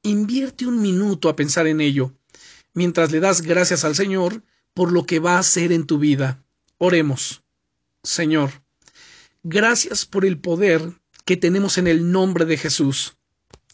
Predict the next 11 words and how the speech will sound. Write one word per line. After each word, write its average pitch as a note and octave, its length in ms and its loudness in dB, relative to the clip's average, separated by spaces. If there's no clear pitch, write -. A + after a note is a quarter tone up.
Gracias E3+ 420 0
porque D#3 340 0
has - 280 2
vencido E3+ 720 0
a A#3+ 40 2
las G3+ 200 0
tinieblas F3 540 0
y - 20 0
a D3+ 40 2
la C#3 100 2
muerte, D3+ 580 0